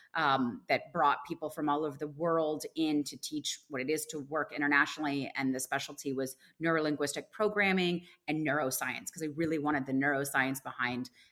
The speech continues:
habits and why we do the things we do. And then I did it for a couple years and then covid hit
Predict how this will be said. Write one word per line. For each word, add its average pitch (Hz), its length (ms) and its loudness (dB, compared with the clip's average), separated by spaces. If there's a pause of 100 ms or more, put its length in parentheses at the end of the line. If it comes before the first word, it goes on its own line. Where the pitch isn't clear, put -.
habits 143 460 2
and 139 100 -2
why 127 160 -4
we 131 100 -4
do 135 140 -6
the 131 80 -12
things 131 340 -4
we 131 80 -4
do. 147 380 2
And 139 260 0
then 135 300 2 (680)
I 131 200 2 (240)
did 160 160 2
it 160 100 -4
for 180 60 -4
a - 20 -4
couple - 180 -4
years 170 220 4
and 170 80 2
then 151 120 0
covid 156 340 -2
hit 175 400 0